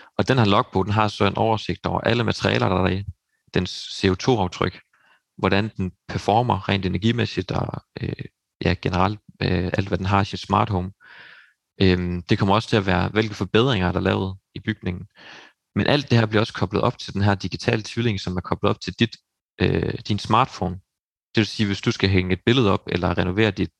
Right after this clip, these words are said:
badeværelse, så kan du igennem A R se kameraet. Øh, lys på væggen. Vide, om du har, øh, boret ind i et, øh, et rør, et vandrør, eller om, øh,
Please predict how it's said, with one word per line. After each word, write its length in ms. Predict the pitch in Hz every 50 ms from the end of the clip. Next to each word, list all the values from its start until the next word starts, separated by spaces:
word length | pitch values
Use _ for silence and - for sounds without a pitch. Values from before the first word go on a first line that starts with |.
| - _
badeværelse, 500 | 104 107 127 113 95 90 90 95 - - _ _ - - - _ _ _ _ -
så 140 | - 113
kan 80 | 104 110
du 100 | 98 98
igennem 500 | 92 92 - 123 123 117 113 110 95 - -
A 320 | - 113 110 107 98 98
R 140 | 101 110 110 127 - _ _ _ _ _
se 260 | - - - 143 127
kameraet. 500 | 113 - 120 123 123 104 - - 104 - - _ _ _ _ _ _ _ _ _ _ _ _ _ _ _ _ _ _ _ _ _ -
Øh, 80 | 92
lys 260 | 98 113 143 160 147 -
på 120 | - -
væggen. 300 | 101 123 139 107 92 87 92 - _ _ _ _ _ _ _ _ _ _ _ _
Vide, 380 | - 107 113 143 156 156 120 98
om 100 | 92 92
du 260 | 90 - 101 92 90
har, 340 | 92 98 98 98 95 95 92
øh, 240 | - 95 87 80 - - _
boret 200 | 101 98 95 85
ind 220 | 113 127 127 110 -
i 240 | - 92 92 -
et, 220 | - - _ _ -
øh, 300 | 90 85 85 87 87 87 - -
et 160 | - - -
rør, 320 | 98 113 147 160 127 - _ _ _ _ _ _ _ _ _ -
et 140 | 92 95
vandrør, 440 | 104 113 143 156 131 101 95 - - _
eller 200 | - - 101 95
om, 320 | 95 90 90 90 90 90 90
øh, 480 | 90 90 90 90 90 90 90 90 90